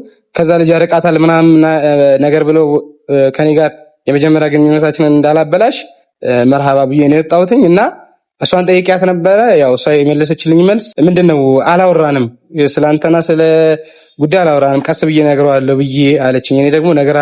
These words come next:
እንደጨረሰች ምናምን ነው የማስበው። even if እስከ ሽማግሌ እስከ መላክ ምናምን እያሰብኩ ነበር።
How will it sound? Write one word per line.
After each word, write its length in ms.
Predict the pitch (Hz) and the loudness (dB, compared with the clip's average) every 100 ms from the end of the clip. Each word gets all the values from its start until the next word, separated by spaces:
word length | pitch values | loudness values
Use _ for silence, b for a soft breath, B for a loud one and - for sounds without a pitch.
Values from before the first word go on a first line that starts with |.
| 147 | 0
እንደጨረሰች 500 | 135 143 147 143 - | -2 -4 -4 -4 -4
ምናምን 260 | 147 147 | -2 0
ነው 80 | 151 | 2
የማስበው። 400 | 156 151 185 214 B B B B B - | 0 -2 -2 -2 B B B B B -2
even 240 | 180 220 | 0 2
if 180 | 214 196 196 185 | 2 2 2 2
እስከ 240 | 180 - 185 175 170 160 160 151 147 143 131 127 120 - - | 0 0 2 2 2 2 2 2 2 0 0 -2 -4 -14 -6
ሽማግሌ 380 | 160 170 170 | -2 0 0
እስከ 180 | 175 175 | -2 -2
መላክ 240 | 185 185 185 | -2 -2 0
ምናምን 320 | 226 214 185 | 0 0 2
እያሰብኩ 460 | 160 151 143 143 127 131 | 2 0 -2 -6 -4 -4
ነበር። 260 | 123 135 | -2 -2